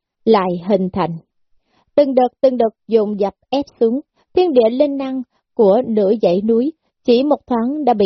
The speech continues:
hút sạch, sau đó từ bốn phương tám hướng nhanh chóng bù vào, rồi lại bị hút cạn. Khắp nơi mười dặm bầu trời biến thành một trận lốc xoáy. Một cái động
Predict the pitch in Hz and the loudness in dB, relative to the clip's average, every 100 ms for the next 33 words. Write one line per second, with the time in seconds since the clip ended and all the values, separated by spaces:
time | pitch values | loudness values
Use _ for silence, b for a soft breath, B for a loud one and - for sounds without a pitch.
0 | 180 269 302 - 202 - _ _ _ _ | 0 0 -4 -2 -6 -6 _ _ _ _
1 | _ 294 262 226 320 - 226 214 247 320 | _ 2 2 2 0 2 2 2 0 2
2 | 277 254 247 247 277 269 262 349 269 240 | 0 0 0 -6 -2 -2 -2 0 0 0
3 | 247 247 339 233 170 165 180 165 - _ | -2 -4 0 0 0 0 -2 -2 -6 _
4 | _ - 254 208 185 185 _ _ 240 208 | _ 0 2 0 -4 -10 _ _ 2 2
5 | 196 294 - - 160 156 - _ _ _ | 4 0 0 -2 -2 -4 -16 _ _ _
6 | _ _ - 381 - 254 254 220 233 208 | _ _ -2 -2 2 2 2 2 2 2
7 | 196 190 196 208 196 - 185 175 - _ | -2 -4 0 2 0 0 0 0 -6 _
8 | - 320 427 269 220 214 214 202 - 220 | 0 0 0 -2 -2 0 2 2 0 0
9 | 170 170 - _ - 277 - - 202 240 | 0 -2 -10 _ -2 -2 -2 -8 -6 -6
10 | - _ _ _ _ _ _ 269 262 359 | -8 _ _ _ _ _ _ 0 0 -4
11 | 330 233 | -2 -2